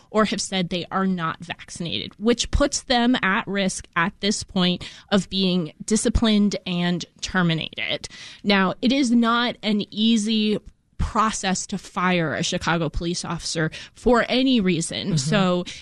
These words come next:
Speaker 1: this is not a situation where Mayor Lightfoot has the ability to sort of say, "All of them are fired." Like, that's just not how any of this works. Um, but it does put the department in a little bit of more chaos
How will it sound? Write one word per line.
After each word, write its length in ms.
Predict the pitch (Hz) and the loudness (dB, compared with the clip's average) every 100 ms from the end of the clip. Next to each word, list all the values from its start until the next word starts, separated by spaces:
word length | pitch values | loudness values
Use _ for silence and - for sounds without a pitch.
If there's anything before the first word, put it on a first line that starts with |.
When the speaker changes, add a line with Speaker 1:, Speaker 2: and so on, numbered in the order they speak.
| - | -8
Speaker 1:
this 280 | 190 254 254 | -2 0 0
is 160 | 220 | 2
not 360 | 214 202 214 240 | 4 4 2 0
a 60 | |
situation 760 | 240 208 - 202 185 175 185 180 | -2 -4 -2 0 0 -2 -4 -4
where 400 | 185 175 170 170 - | -2 0 -2 -4 -4
Mayor 360 | 190 202 202 196 | 0 2 4 2
Lightfoot 460 | 180 180 - 180 | 2 -2 -4 -6
has 500 | 180 - 196 208 196 | -6 -4 0 0 0
the 160 | 214 202 | 2 2
ability 500 | 180 190 185 185 180 | 4 2 2 0 -2
to 80 | - | -4
sort 280 | - 190 | -8 -6
of 60 | 180 | -4
say, 600 | - 196 170 165 165 160 - _ _ _ - _ _ _ | -6 -2 0 2 2 0 -4 _ _ _ -20 _ _ _
"All 240 | 208 208 | 2 4
of 140 | 202 190 | 2 0
them 180 | 196 175 | -4 -4
are 120 | 170 | -4
fired." 440 | - 143 - - - | -4 -4 -4 -10 -8
Like, 160 | 190 | -8
that's 340 | 180 180 180 - | -2 -2 -2 -2
just 220 | 190 - | -4 -2
not 180 | 185 175 | 0 2
how 200 | 165 170 | 2 4
any 180 | 170 170 | 4 2
of 140 | 156 | 0
this 200 | 151 - | -4 -6
works. 480 | 131 - - - - - - - | -8 -10 -12 -12 -12 -14 -16 -2
Um, 300 | 208 196 190 | 2 4 2
but 160 | 208 233 | 2 0
it 220 | 196 - | -2 0
does 360 | 247 269 277 | 2 2 0
put 600 | - - 247 185 - 190 202 | 0 0 0 -2 -4 -8 -6
the 80 | |
department 760 | 202 202 - 392 226 208 202 208 - - _ | -4 -2 0 0 0 2 0 -2 -8 -20 _
in 240 | 233 262 262 | 2 4 2
a 100 | 240 | 2
little 300 | 220 214 208 | 0 2 2
bit 280 | 202 185 - | 0 -2 -2
of 160 | 190 196 | -4 0
more 240 | 190 180 | 0 -2
chaos 520 | - 190 180 165 165 | -2 0 0 0 -4